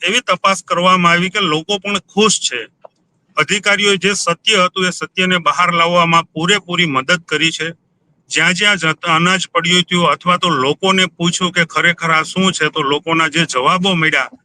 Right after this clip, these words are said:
એ જવાબો સાંભળીને અધિકારીઓ પણ ચોંકી ઉઠ્યા કે સાવ આવું થોડું હોય, આટલો, આ સો એ સો ટકા ભ્રષ્ટાચાર થયો છે.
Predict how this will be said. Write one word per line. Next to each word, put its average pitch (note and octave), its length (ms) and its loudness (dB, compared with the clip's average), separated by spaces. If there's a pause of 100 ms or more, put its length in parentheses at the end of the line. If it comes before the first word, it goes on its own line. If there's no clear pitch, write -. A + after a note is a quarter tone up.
(260)
એ G3+ 80 -2
જવાબો F#3+ 440 2
સાંભળીને F#3+ 460 2
અધિકારીઓ G#3 580 0
પણ A3+ 200 -2
ચોંકી F#3 320 -4
ઉઠ્યા D3 360 -2 (480)
કે F3+ 80 -2
સાવ G3 260 2
આવું F#3 280 2
થોડું G3+ 280 -2
હોય, C#3 240 0 (140)
આટલો, D#3+ 260 0
આ F3 120 2
સો F3 220 0
એ G3 120 2
સો G3 260 0
ટકા F#3 260 0
ભ્રષ્ટાચાર D#3 580 -2
થયો B2+ 340 -2
છે. C3+ 140 -6